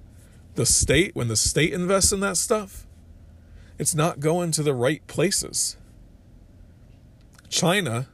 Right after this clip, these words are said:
might be investing all kinds of money into A I.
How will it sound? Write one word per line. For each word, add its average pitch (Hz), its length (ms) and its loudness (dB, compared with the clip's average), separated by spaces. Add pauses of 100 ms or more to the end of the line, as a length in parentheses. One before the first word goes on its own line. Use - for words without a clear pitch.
(140)
might 151 260 0
be 170 100 0
investing 143 540 0
all 139 180 2
kinds 147 260 -2
of 135 80 -4
money 131 160 -4
into 120 240 -4
A 113 200 -2
I. 127 360 -2